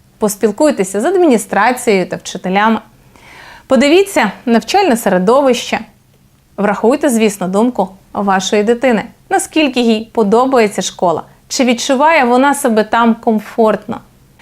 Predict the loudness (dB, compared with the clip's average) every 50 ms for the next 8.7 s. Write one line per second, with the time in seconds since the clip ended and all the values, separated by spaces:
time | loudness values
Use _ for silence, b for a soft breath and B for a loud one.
0 | b b b b b b -8 -2 2 2 4 4 4 2 2 2 2 2 2 2
1 | 2 2 2 2 2 0 2 2 2 4 4 2 2 2 2 2 4 4 2 2
2 | 2 0 -2 -2 B B -2 2 4 4 4 2 0 -2 -2 0 0 2 2 2
3 | 2 2 2 2 2 2 2 2 2 2 0 -2 -2 -2 -2 -4 -4 -8 -12 -20
4 | -10 _ -4 -2 -2 -2 -4 -4 -2 0 0 0 0 -2 -4 -8 _ _ _ -6
5 | -4 -2 -4 -2 -2 -2 0 0 -2 0 0 -2 -2 -2 -2 -2 -4 -6 -2 0
6 | -2 -2 -2 -2 -8 -10 -14 _ -6 -6 -6 -4 -4 -2 -2 0 0 0 0 0
7 | 0 -2 -4 -8 -10 _ b b b b b b b _ -4 -4 -4 -2 -2 -2
8 | 0 2 2 2 2 2 2 0 0 0 -2 -6 -14